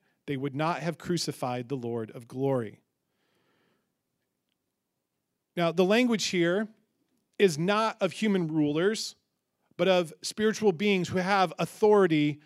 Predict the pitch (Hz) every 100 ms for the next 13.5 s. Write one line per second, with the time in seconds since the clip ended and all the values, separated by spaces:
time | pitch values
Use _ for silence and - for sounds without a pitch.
0 | _ - 185 185 151 160 139 123 _ _
1 | 170 170 156 127 - - - _ _ _
2 | _ _ _ _ _ _ _ _ _ _
3 | _ _ _ _ 170 185 202 202 185 190
4 | 240 233 220 180 - _ 143 175 196 -
5 | 214 170 - 214 175 117 - _ 147 214
6 | 240 - - 226 - 190 196 190 185 170
7 | - 220 208 202 170 208 202 196 147 190
8 | 185 - 214 208 190 180 175 190 139 104
9 | _ _ _ _ _ _ _ _ _ _
10 | _ _ _ _ 165 170 208 214 214 214
11 | 202 170 - 147 120 _ - 220 233 -
12 | _ 170 156 202 175 - 185 185 - 170
13 | 175 131 139 127 117